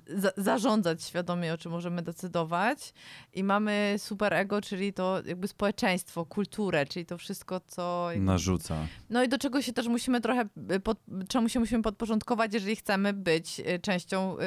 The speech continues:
Speaker 1: y, społeczeństwa. I tak naprawdę ego jest po to, żeby dealować pomiędzy podświadomością a superego, czyli,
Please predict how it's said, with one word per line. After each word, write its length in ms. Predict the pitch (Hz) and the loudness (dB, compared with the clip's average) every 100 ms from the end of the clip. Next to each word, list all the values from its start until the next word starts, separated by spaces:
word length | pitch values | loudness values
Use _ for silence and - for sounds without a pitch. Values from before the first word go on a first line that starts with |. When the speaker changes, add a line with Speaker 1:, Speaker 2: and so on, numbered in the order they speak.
| 185 185 | 0 -2
Speaker 1:
y, 40 | |
społeczeństwa. 720 | - 214 - 190 156 - 147 | -2 -2 2 0 0 -2 -2
I 40 | 180 | -2
tak 120 | 180 | -2
naprawdę 420 | 185 214 196 196 | -2 0 2 2
ego 220 | 180 208 | 2 2
jest 180 | 208 - | 0 0
po 100 | 208 | -6
to, 100 | 220 | -4
żeby 220 | 196 190 | -4 -4
dealować 540 | 175 202 208 208 208 - | 0 2 4 4 2 2
pomiędzy 560 | 196 190 190 170 175 170 - - - | -2 2 2 2 0 0 -8 -20 -2
podświadomością 1000 | 190 190 - 208 214 220 233 - 262 240 | -2 0 0 2 4 4 2 0 2 2
a 300 | - 180 185 190 - _ | 4 4 4 2 -10 _
superego, 600 | - 208 220 165 196 202 | -6 0 2 2 0 -2
czyli, 420 | - 196 196 190 | -2 -2 -2 -2